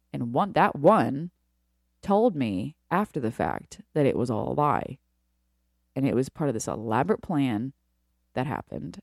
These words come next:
which I will talk about. But it was a lie. And it was just a cover-up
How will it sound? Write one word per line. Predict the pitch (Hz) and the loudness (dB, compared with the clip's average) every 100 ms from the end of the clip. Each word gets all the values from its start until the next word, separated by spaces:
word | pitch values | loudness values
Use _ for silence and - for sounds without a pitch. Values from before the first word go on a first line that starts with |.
| - | -8
which | 143 120 | -6 -4
I | 98 | -2
will | 113 | -2
talk | - 139 - | -2 -6 -4
about. | 104 80 - _ _ _ _ _ _ - _ - | -4 -4 -8 _ _ _ _ _ _ -20 _ -8
But | 117 | -6
it | 117 | -4
was | 143 | -2
a | |
lie. | 170 190 123 110 - _ _ _ _ - | 2 2 2 -2 -10 _ _ _ _ -4
And | 147 | -2
it | |
was | 131 120 | -2 -4
just | 127 | -6
a | - | -8
cover-up | - 233 170 123 104 - | -2 -2 0 0 -2 -4